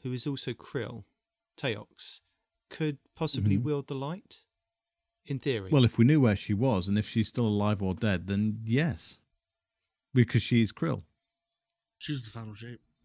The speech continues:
Speaker 3: <laughs>
Speaker 1: Or maybe she's running one of the pyramids. We just don't know.
Speaker 2: No, we don't
Speaker 3: Well,
Speaker 2: know.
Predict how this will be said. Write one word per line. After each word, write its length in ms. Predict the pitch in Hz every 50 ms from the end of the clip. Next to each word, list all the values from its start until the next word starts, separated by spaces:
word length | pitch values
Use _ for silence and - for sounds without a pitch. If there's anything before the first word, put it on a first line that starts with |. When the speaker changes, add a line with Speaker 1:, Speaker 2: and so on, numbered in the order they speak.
| _ - -
Speaker 3:
<laughs> 80 | 160 - - - - _ - - - - - - - - - - - -
Speaker 1:
Or 80 | 165
maybe 280 | 165 175 202 220 175 151
she's 180 | - 156 151 139
running 260 | 151 151 147 151 143
one 120 | 135 139 139
of 80 | 135
the 60 | 127 123
pyramids. 460 | - 151 160 180 143 110 101 - - -
We 80 | 123
just 200 | 107 113 - -
don't 180 | - 104 110 120
know. 200 | 113 135 139 135 101 - _ _ _ - - - - - - - - 147 - - - -
Speaker 2:
No, 140 | 165 185 165
we 80 | 135 135
don't 180 | 185 180 - -
Speaker 3:
Well, 100 | 294 311
Speaker 2:
know. 120 | 302